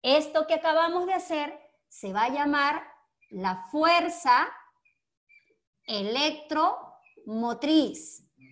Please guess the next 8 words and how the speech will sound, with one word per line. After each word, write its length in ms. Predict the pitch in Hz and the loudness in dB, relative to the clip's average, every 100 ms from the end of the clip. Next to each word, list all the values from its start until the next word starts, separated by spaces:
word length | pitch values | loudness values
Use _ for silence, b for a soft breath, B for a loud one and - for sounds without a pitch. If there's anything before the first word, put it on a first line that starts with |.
| _ | _
¿ya? 460 | 185 202 247 349 403 - - | -4 2 2 2 -2 -12 -10
La 240 | 185 175 | -6 -6
fuerza 960 | - - 302 359 320 302 - 214 226 330 - _ _ _ - | -6 0 4 6 4 0 -4 -2 -2 -4 -10 _ _ _ -10
electromotriz. 2000 | 208 190 214 285 294 - 285 294 320 - - 196 208 208 277 254 170 - - _ _ _ _ _ | -6 -4 -2 -2 -2 -6 -4 -2 -4 -10 -8 -4 -4 0 0 0 -4 -14 -20 _ _ _ _ _
¿Y 240 | 359 359 | -2 2
la 140 | 359 339 | 2 2
fuerza 680 | 349 480 539 539 494 415 339 | 2 2 2 0 -2 -2 0
electromotriz 1160 | 320 381 302 349 320 269 226 - 262 277 403 | 0 0 -2 -2 2 0 -2 -4 -2 0 0